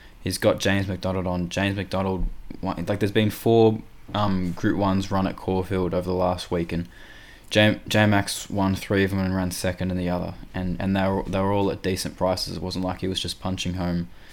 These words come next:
um, short price favourites. So, um, yeah, like,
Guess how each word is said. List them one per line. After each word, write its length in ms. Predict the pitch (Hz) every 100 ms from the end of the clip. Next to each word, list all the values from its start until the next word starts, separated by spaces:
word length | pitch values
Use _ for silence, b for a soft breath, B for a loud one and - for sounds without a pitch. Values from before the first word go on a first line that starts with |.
| B B B -
um, 420 | 90 87 87 85 - -
short 380 | - 101 95 -
price 260 | 90 87
favourites. 440 | - 90 87 - -
So, 260 | - 87 - b b b b b -
um, 400 | 92 92 90 - - -
yeah, 200 | - 69
like, 160 | 64 -